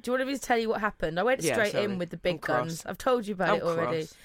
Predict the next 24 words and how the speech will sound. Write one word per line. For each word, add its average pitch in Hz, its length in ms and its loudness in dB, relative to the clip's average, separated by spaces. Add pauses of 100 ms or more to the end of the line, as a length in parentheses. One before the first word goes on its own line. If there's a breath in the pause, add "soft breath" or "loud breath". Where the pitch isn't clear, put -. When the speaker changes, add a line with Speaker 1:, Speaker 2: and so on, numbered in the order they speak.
(160 loud breath)
Speaker 1:
You've 262 160 2
heard 339 200 6
the 262 80 0
main 226 240 0
important 185 380 -2
bits - 160 -4
of 180 40 -4
the - 40 -6
story. 160 260 -2
Basically, 208 480 0
they 175 140 0
found 262 280 0
thirty-four-year-old 247 920 0
Victor. 151 480 -4 (340 loud breath)
Um, 214 300 2
a 220 80 0
police 240 260 -2
was 208 80 -6
walking 185 380 -4
around 170 180 -2
Spalding 185 640 -2
where 170 100 0
this 165 180 -4
happened 151 520 -6